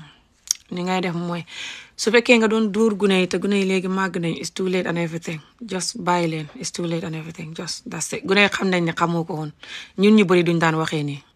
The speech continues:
you know, like, bu yàgg, ay fukki at ci gannaaw. Kenn nekkutoon di wax mbiri dóor gune ni, you know, so don't worry. It's fine. Léegi nu ngay def mooy, su fekkee nga leen daan dóor te gune yi ñu ngi nekk gune ba tey, wala ñu ngi xaw a mag, te ba tey yaa ngi leen di dóor.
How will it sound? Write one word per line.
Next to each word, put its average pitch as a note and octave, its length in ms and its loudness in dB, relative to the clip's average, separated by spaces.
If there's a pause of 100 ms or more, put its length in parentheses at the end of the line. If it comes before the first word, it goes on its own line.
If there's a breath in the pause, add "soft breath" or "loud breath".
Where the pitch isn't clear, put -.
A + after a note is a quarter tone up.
(240)
you E3 140 -10
know, E3 160 -10 (120)
like, - 220 -12
bu E3+ 80 -2
yàgg, D3 240 0 (180)
ay F#3+ 140 -8
fukki E3 220 -8
at D3 100 -8
ci E3 60 -4
gannaaw. D3+ 260 -8 (260 loud breath)
Kenn F3+ 200 2
nekkutoon D#3+ 340 -2
di D3+ 80 -2
wax D3+ 120 -4
mbiri D3+ 200 -8
dóor C#3+ 180 -8
gune C#3+ 220 -10
ni, C#3 140 -16 (180)
you E3 160 -12
know, D#3+ 160 -14
so - 240 -10
don't F3+ 220 -8
worry. E3 180 -10 (560 loud breath)
It's - 180 -4
fine. D#3 260 -8 (520 loud breath)
Léegi F#3+ 240 4
nu G3+ 80 4
ngay G3+ 160 4
def F#3 100 2
mooy, E3+ 180 2
su F#3+ 100 0
fekkee G3+ 260 4
nga F#3+ 140 4
leen F3+ 180 6
daan F3 240 6
dóor F3 160 4
te F#3 100 0
gune F3 220 2
yi E3 40 2
ñu E3 120 2
ngi E3+ 80 2
nekk E3+ 160 0
gune D#3+ 180 2
ba D#3 120 -2
tey, D#3+ 200 0
wala D#3+ 160 -2
ñu D#3+ 140 -2
ngi D#3+ 80 -4
xaw E3 180 -4
a D#3 40 -2
mag, D3 180 -6 (100)
te E3 100 -6
ba D#3 120 -6
tey E3 240 0
yaa D3+ 80 -2
ngi D#3 80 -4
leen D3+ 140 -6
di D3+ 80 -8
dóor. D3+ 220 -8